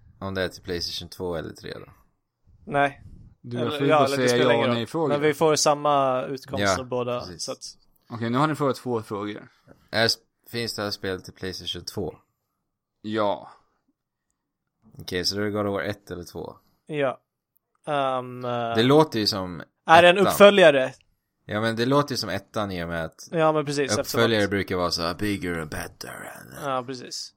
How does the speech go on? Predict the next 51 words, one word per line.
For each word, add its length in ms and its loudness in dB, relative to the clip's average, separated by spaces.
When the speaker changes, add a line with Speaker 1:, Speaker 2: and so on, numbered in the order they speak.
Speaker 2:
Men 220 0
ska 140 -2
vi 80 -4
fråga 320 2
om 360 -2
det 100 -2
här 80 -2
spelet 360 -4
är 60 -6
en 80 -10
uppföljare, 520 -8
bara 200 -12
för 300 -18
Speaker 1:
Ja, 260 -4
det 100 -18
Speaker 2:
sakens 260 -12
skull? 180 -16
Är 240 6
det 200 -2
här 180 6
spelet 340 -2
en 80 -4
uppföljare? 540 -2
Speaker 3:
Nej. 580 -8
Speaker 2:
Då 160 -4
ska 140 2
Speaker 1:
Ska 40 2
vi 60 6
Speaker 2:
vi 100 2
säga 500 4
God 200 -4
of 100 -8
War 340 -14
ett 180 -20
då. 300 -20
Speaker 1:
Är 200 4
det 100 4
här 200 4
spelet 420 -4
God 240 0
of 80 0
War? 320 -6
Speaker 3:
Är, 120 -10
är 80 -6
ni 320 -6
med 160 0
på 60 -6
det 60 -4
här, 120 -6
eller? 160 -16
Speaker 2:
Ja. 260 -2